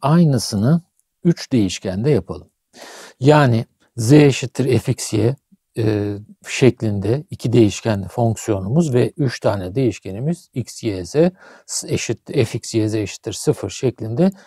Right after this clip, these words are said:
düşünelim. Buradan şimdi yapmak istediğimiz şey bizim z'nin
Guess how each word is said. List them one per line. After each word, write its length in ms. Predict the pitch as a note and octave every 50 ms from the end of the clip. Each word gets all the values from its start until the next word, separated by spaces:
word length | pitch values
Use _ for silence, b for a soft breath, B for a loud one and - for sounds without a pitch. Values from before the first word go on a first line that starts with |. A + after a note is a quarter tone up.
| b b b b
düşünelim. 480 | C3+ C#3+ B2+ - C#3 A#2+ F#2 - - - _ _ B B B B B B B -
Buradan 320 | F3+ G3 F3 F3 D#3+ C#3
şimdi 360 | A2+ - - C3 A#2 - B2 -
yapmak 460 | - G#2 B2 C3+ D3 - D#3 D3 -
istediğimiz 560 | - - - - A2+ F#2+ - F#2 F#2 F#2 F#2+ -
şey 360 | - - - D3+ E3+ E3+ -
bizim 340 | D#3 A#2+ G#2+ B2+ D3+ E3 - _ _ _ b b b b b b -
z'nin 680 | G#2 G2+ G#2 B2+ C#3 C#3 C3+ A#2+ A2 A#2+ D3 E3+